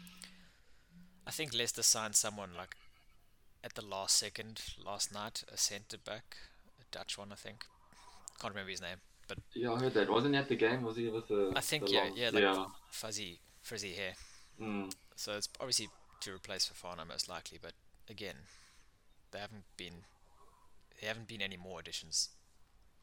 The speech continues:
Speaker 1: to
Speaker 2: No.
Speaker 1: mention. Uh, swiftly moving on, let's have a look. Uh, Aronson got an assist for us. We should mention Rodrigo got injured.
Speaker 2: Yes, we should.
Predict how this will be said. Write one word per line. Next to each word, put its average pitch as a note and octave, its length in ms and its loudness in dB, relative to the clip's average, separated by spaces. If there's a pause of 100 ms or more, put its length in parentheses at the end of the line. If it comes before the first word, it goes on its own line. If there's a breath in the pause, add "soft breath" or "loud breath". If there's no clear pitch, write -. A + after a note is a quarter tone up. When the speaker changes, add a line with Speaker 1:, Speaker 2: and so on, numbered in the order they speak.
(420)
Speaker 1:
to - 100 -6
Speaker 2:
No. - 60 -10
Speaker 1:
mention. F#3 280 -4 (1160 loud breath)
Uh, C3+ 240 -2
swiftly D#3 340 4
moving A2+ 300 -4
on, G#2+ 220 -4
let's G#2+ 140 -4
have F#2+ 120 -4
a - 40 -14
look. - 400 -10
Uh, G2+ 200 -4
Aronson C3+ 360 2
got A2 140 -4
an G#2 60 -8
assist - 260 2
for A2 140 -6
us. - 420 4
We A#2+ 60 -8
should - 180 0
mention G#2+ 340 0
Rodrigo G#2 380 -6
got F#2+ 160 -6
injured. G2+ 400 -4 (2000 loud breath)
Speaker 2:
Yes, F#2 640 0
we F2+ 80 -6
should. - 300 -4